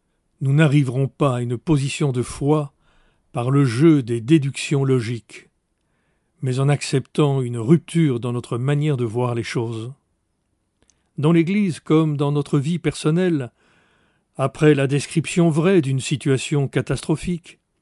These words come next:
vient le temps de la confession. Il faut accepter qu'un changement de ton s'opère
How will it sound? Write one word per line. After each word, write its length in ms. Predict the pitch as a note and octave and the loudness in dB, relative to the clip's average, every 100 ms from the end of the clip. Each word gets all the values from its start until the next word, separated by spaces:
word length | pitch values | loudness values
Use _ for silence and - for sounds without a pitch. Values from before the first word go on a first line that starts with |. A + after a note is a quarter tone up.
| _ _ _ _ _ _ | _ _ _ _ _ _
vient 220 | C3+ C3 C#3+ | -4 2 2
le 140 | C3+ | 2
temps 320 | - C#3 C3 | 0 0 0
de 100 | A2+ | -2
la 100 | A2 | -6
confession. 800 | - - D#3+ - A2+ - A2 G#2 - _ _ _ _ _ _ _ _ _ _ _ _ | -6 0 0 0 -6 -8 -10 -12 -16 _ _ _ _ _ _ _ _ _ _ _ _
Il 180 | - F#3+ | -4 -4
faut 260 | - G#3 - | 0 0 0
accepter 580 | C#3+ - D3 - F#3 D#3 | -2 0 -4 0 0 0
qu'un 200 | C#3+ C3 | 0 0
changement 580 | - D#3 B2 C3+ D#3+ | 0 0 0 0 0
de 120 | C3+ C3 | 0 -2
ton 320 | - F3+ D3 | 0 0 0
s'opère 640 | - D3 - D3+ C3+ A#2 | 0 -2 2 0 0 -4